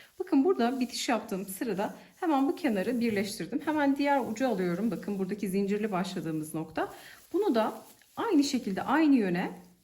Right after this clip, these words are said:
katlıyorum. Ve şöyle hemen birleştirmeye başlayacağım. Bir tane zincirle bir ilmek oluşturdum.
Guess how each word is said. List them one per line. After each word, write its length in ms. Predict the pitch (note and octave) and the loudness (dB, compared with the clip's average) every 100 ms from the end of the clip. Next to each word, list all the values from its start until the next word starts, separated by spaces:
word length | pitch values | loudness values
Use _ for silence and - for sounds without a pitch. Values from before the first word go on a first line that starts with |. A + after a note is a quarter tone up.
| _ _ | _ _
katlıyorum. 720 | - C#4 C#4 C4+ G#3 F#3+ D#4+ - - _ _ _ _ _ _ _ _ _ _ _ _ _ _ - | -4 -2 0 0 2 0 -2 -8 -20 _ _ _ _ _ _ _ _ _ _ _ _ _ _ -8
Ve 40 | |
şöyle 580 | C4+ D4+ C4 F#3+ G3 - - _ _ _ _ _ _ _ _ _ _ _ - | -6 -2 -2 -2 -4 -6 -14 _ _ _ _ _ _ _ _ _ _ _ -12
hemen 300 | G#3+ F3 F3 | -8 -6 -4
birleştirmeye 680 | G3+ G3 F#3+ - - F3 F#3 | -4 -4 -6 -8 -8 -8 -6
başlayacağım. 680 | A3+ - A#3+ A#3 A#3 C4 - - _ _ _ _ _ _ _ _ _ _ _ _ _ _ _ _ _ _ _ _ _ - | -8 -6 -6 -4 -4 -6 -8 -18 _ _ _ _ _ _ _ _ _ _ _ _ _ _ _ _ _ _ _ _ _ -6
Bir 180 | B3 B3 | -6 -4
tane 260 | G#3 F3+ F#3 | -4 -2 -4
zincirle 480 | F#3+ G#3 F#3 E3+ | -2 -2 -2 -4
bir 80 | F#3+ | -4
ilmek 340 | F#3 D#3 D3+ - | -2 -4 -6 -6
oluşturdum. 640 | A3+ A#3 - A#3+ A#3+ | -6 -6 -6 -4 -4